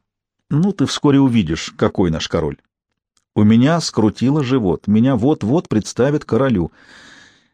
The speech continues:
Я попыталась успокоиться, но когда Женя поторопила меня на выход в коридор...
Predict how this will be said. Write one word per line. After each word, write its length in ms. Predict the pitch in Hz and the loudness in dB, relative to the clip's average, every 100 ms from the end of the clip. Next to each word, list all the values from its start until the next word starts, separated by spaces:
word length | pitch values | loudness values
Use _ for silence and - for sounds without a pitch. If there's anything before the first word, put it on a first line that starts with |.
| _ | _
Я 300 | - 120 156 | 0 2 2
попыталась 540 | 160 143 160 156 131 131 | 0 0 2 2 2 0
успокоиться, 680 | 113 127 135 170 151 - 95 | 0 -2 0 0 0 -4 -2
но 160 | 98 | -2
когда 260 | 101 107 117 | -2 0 0
Женя 300 | 104 110 92 | 2 0 0
поторопила 460 | 104 104 107 110 98 | -2 -2 0 0 2
меня 200 | 98 101 | 2 2
на 100 | 101 | 0
выход 280 | 107 90 | -2 -4
в 40 | - | -4
коридор... 460 | 104 98 143 156 | -2 2 0 0